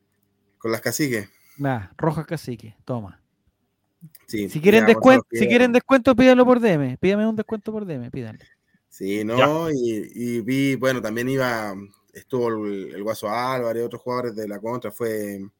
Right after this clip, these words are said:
Speaker 1: eh, Rivarola también. Ver ahí fue bastante interesante ver a, a Gonzalo Fierro versus Rivarola.
Speaker 2: Toma.
Speaker 1: Se, se dio.
Speaker 2: Pero,
Speaker 1: Y
Speaker 2: pero no era el
Speaker 1: el
Speaker 2: partido, no, no era el partido de, de Master J A.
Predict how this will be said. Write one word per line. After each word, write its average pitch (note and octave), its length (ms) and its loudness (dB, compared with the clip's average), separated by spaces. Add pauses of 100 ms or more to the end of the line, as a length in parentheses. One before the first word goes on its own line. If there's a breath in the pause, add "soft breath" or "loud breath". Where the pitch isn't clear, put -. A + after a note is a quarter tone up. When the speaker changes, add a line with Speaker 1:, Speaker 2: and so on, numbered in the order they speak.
(600)
Speaker 1:
eh, F#2+ 440 -8 (380)
Rivarola A#2 560 4
también. C#3+ 560 -4 (680)
Ver A2 180 -6
ahí A#2 280 -2
fue A2+ 220 -8
bastante A2 380 -10
interesante A#2+ 440 -8
ver B2+ 120 -2
a, B2 40 -2
a A#2 200 -4
Gonzalo A2+ 360 -2
Fierro D3 260 2
versus C3+ 260 -2
Rivarola. B2+ 500 0 (1300)
Speaker 2:
Toma. B2+ 180 -12
Speaker 1:
Se, G2+ 320 -14 (360)
se - 180 -14
dio. A2+ 380 -6 (240)
Speaker 2:
Pero, D#3 240 0
Speaker 1:
Y B2+ 60 0
Speaker 2:
pero A#2+ 160 2
no D#3+ 80 2
era E3+ 120 4
el F3+ 60 0
Speaker 1:
el F#3 40 -6
Speaker 2:
partido, A3+ 540 6 (200)
no, F3 260 -2
no E3 160 -2
era E3+ 100 0
el F3+ 60 -4
partido G3+ 400 0
de, G3+ 320 -2 (1200)
de D#3+ 220 2
Master F3+ 260 2
J F#3+ 340 0
A. A#2 140 -8